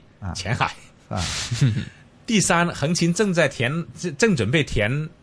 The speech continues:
Speaker 2: 二十五平方公里的海。
Speaker 1: 啊。
Speaker 2: 啊，第四，就是因为它跟，呃，澳门最近的距离是一百来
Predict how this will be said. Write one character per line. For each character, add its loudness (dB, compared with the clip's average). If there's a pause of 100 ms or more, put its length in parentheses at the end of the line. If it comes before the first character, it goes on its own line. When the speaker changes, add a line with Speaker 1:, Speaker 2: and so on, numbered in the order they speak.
(380)
Speaker 2:
二 6
十 -4
五 -2
平 -4
方 2
公 2
里 2
的 -4 (360)
海。 -2 (220)
Speaker 1:
啊。 -8 (640)
Speaker 2:
啊， -4
第 2
四， 2
就 -2
是 4
因 -2
为 0
它 0
跟， 0
呃， 2
澳 6
门 0
最 2
近 2
的 4
距 0
离 2
是 2
一 0
百 0
来 -4